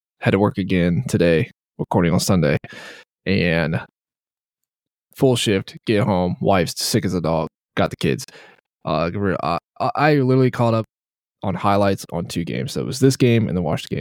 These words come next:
game. That's, okay, that's been said. The highlights I did see,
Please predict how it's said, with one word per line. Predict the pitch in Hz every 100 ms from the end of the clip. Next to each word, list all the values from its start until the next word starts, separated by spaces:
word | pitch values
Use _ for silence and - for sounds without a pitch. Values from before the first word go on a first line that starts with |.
| -
game. | - _ _ _ _ _ _ _ -
That's, | 101 107 - - -
okay, | - - -
that's | 101
been | - 85
said. | 78 - - _ _ - - - - - _ -
The | 101
highlights | 127 165 160
I | 143
did | 127 117
see, | - 98 90